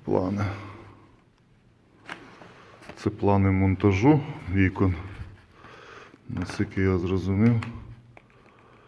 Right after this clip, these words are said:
Отак от. От воно все тут. А ото план будинку. Проект, все чітко зроблено, тільки куча проблем.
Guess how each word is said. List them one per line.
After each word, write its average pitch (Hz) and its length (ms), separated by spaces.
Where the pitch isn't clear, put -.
Отак 98 360
от. 147 100
От 98 300
воно 92 240
все 92 220
тут. 95 200
А 87 40
ото 92 340
план 101 500
будинку. 92 640
Проект, 104 600
все 107 420
чітко 107 580
зроблено, 107 640
тільки 107 340
куча 101 480
проблем. 92 720